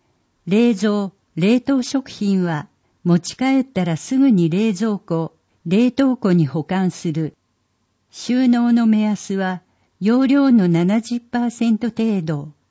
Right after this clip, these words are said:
肉や魚などの汁が他の食品につかないよう保管する。三、調理の下準備。調理前、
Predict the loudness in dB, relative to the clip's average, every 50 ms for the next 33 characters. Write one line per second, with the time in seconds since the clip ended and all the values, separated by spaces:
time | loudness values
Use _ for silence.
0 | _ _ _ _ _ _ _ _ _ _ _ _ _ _ _ _ _ _ _ _
1 | _ 2 2 2 2 2 0 0 0 0 -2 -4 -6 -8 -6 -2 -2 0 0 0
2 | 0 0 0 0 -2 -2 -4 -4 -4 -4 -6 -6 -4 -2 0 0 0 -2 -2 -4
3 | -6 -10 _ _ _ _ _ _ _ _ _ -2 0 0 0 0 -2 -6 -8 -8
4 | -10 -16 -8 -4 -2 0 0 2 0 0 -2 -4 -6 -8 -6 -2 0 0 0 0
5 | 0 0 -2 -2 -2 -4 -4 -4 -6 -8 -8 -6 -4 -4 -4 -4 -6 -6 -6 -6
6 | -4 -4 -6 -6 -8 -12 _ _ _ _ _ _ _ _ _ _ _ _ _ _
7 | _ _ _ _ _ _ _ _ _ _ _ _ _ _ _ _ _ _ -20 -8
8 | -6 -4 -2 -2 -2 -4 -4 -8 _ _ _ _ _ _ _ _ _ _ _ _
9 | -6 -2 0 0 2 0 2 2 2 2 2 0 -4 -8 -6 -6 -4 -4 -4 -2
10 | 0 0 2 2 0 0 -2 -6 -8 -10 -14 _ _ _ _ _ _ _ _ _
11 | _ _ _ _ _ _ _ _ _ _ -2 0 2 2 2 4 4 4 4 4
12 | 4 2 0 0 -2 -4